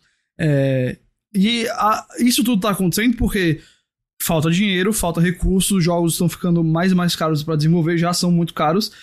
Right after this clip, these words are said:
e parece que o que tá rolando realmente é de, tipo,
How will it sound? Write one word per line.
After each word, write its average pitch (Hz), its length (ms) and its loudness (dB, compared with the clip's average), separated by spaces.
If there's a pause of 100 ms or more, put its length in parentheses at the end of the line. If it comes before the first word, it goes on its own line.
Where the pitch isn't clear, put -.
(240)
e 202 220 2 (220)
parece 240 640 0
que 208 140 -2
o 180 80 0
que - 100 -14
tá 214 80 -2
rolando 190 380 2
realmente 226 480 0
é 226 100 0
de, 247 100 0
tipo, 247 460 -2